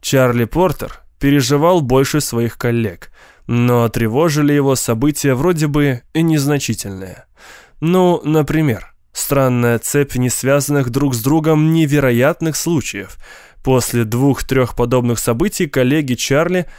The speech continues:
за редакторским столом обратили на них внимание и обсудили. Между собой, естественно, ибо ни один истинный помред не станет разговаривать ни с кем, кроме другого помреда. Но их внимания хватило только лишь на несколько небрежно брошенных фраз.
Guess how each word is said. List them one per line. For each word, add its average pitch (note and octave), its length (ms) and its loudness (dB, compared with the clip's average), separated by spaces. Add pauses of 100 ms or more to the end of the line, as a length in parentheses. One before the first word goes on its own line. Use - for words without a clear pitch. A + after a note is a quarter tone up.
(200)
за A#2+ 280 0
редакторским B2+ 560 -2
столом D3 400 0
обратили B2 360 0
на C#3+ 80 0
них C3+ 220 -2
внимание B2+ 520 0
и D3+ 120 -2
обсудили. D3+ 680 -2 (160)
Между D3+ 520 0
собой, A#2+ 480 -2
естественно, A#2 840 -6 (340)
ибо B2 460 0 (100)
ни B2+ 160 2
один C3 340 2
истинный B2+ 560 -2
помред B2+ 460 0
не F3 140 0
станет E3 360 0
разговаривать C3 680 0
ни B2 100 0
с - 140 -4
кем, C#3+ 240 0
кроме C3 260 0
другого A#2+ 400 0
помреда. A2+ 560 -4 (440)
Но B2 400 2
их C#3+ 360 -2
внимания A#2+ 760 0
хватило D3 580 -2
только D3 360 -2
лишь C#3 360 -2
на B2 320 0
несколько C#3+ 580 -2
небрежно C#3 640 0
брошенных A#2+ 540 -2
фраз. - 420 -6